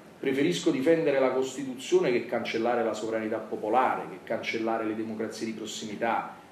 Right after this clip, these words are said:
che annientare un sindaco solo perché la pensa diversamente. E veramente trovo inaccettabile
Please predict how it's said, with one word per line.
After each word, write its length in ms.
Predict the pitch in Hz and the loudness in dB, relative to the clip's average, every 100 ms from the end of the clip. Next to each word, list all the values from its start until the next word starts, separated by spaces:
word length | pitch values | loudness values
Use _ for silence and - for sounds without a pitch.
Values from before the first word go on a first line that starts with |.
| - | -8
che 120 | - | 0
annientare 500 | 123 120 113 120 123 | 2 4 2 2 4
un 160 | 120 113 | 2 0
sindaco 500 | - 147 135 120 113 | -4 -4 0 0 0
solo 220 | 139 127 | 0 -2
perché 240 | 117 - | -2 -2
la 120 | 123 113 | 0 2
pensa 600 | 120 113 - 113 95 - - - - | 0 0 -2 -4 -4 -12 -20 -20 -10
diversamente. 880 | 120 120 120 - 123 135 - - - - - - - - - - - - - - - - | -2 0 0 -2 -2 -2 -4 -10 -14 -16 -20 -20 -20 -20 -20 -20 -20 -20 -20 -20 -20 -12
E 100 | - 139 | -6 0
veramente 560 | 147 156 208 220 196 | 6 8 8 6 4
trovo 220 | 170 175 | 4 4
inaccettabile 1300 | 147 131 131 - 131 - 165 - 85 85 90 85 - | 2 0 -2 -2 -2 2 2 2 -2 -10 -10 -10 -10